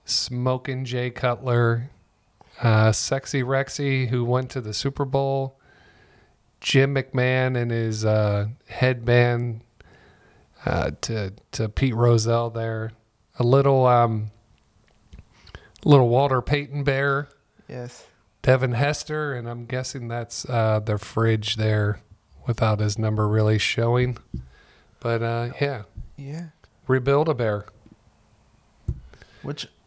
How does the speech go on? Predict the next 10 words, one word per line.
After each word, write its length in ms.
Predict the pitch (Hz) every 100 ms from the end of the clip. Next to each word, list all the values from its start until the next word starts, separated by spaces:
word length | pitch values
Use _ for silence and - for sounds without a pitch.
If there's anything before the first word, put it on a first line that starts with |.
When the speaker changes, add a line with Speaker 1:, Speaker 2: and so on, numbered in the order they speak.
| _ -
Speaker 2:
I 160 | 151
think 380 | 156 170 165 -
they're 160 | 160 151
doing 420 | 151 156 156 151
really 300 | 151 151 156
good 260 | 160 165 147
at. 300 | - - - - - _ - - - - - - _ -
Speaker 1:
So 240 | - 147
then, 320 | 139 160 165 160
uh, 440 | 151 147 139 135